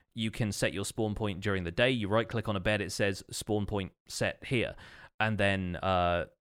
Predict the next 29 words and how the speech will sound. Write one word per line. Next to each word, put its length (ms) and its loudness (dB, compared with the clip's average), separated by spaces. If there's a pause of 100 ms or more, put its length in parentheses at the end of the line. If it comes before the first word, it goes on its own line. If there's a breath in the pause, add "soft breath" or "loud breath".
(100)
they 240 4
were 140 2
talking 400 -2
about 380 2
making 400 0
the 80 -2
nether 340 4
more 320 4
of 100 2
a 280 2 (200 loud breath)
survival-based 840 2
environment 540 4
and 80 0
actually 340 -4
living 320 0
there 140 2
sustainably. 800 2 (300 loud breath)
They 100 6
wanted 320 0
a 60 2
way 340 4
to 400 -4
set 340 0
your 140 0
spawn 320 -2
point 420 -4
in 200 4
the 80 4
nether, 360 0